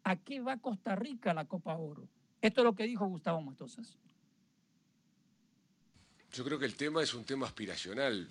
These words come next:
Speaker 2: fundamentalmente. O sea, vos para conseguir algo tenés que tener un sueño.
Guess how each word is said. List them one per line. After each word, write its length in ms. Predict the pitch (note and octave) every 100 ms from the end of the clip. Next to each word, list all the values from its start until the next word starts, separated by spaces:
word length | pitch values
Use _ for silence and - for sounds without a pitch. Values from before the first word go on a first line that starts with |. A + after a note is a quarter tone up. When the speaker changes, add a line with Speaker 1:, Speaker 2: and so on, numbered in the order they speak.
| -
Speaker 2:
fundamentalmente. 1000 | - - F2 E2+ E2+ F#2+ G2 G#2 E2+ D#2+ D2 D2 - -
O 60 | -
sea, 540 | F2+ E2+ D2 C#2 G#1 C2+ - - - - - - - - -
vos 120 | F2+
para 240 | F#2 F2+
conseguir 480 | E2+ E2 E2 F#2 G2+
algo 220 | A#2+ B2
tenés 200 | F2+ F2+
que 80 | F2
tener 220 | E2 F2
un 100 | E2+
sueño. 480 | D#2+ A2+ A2 F2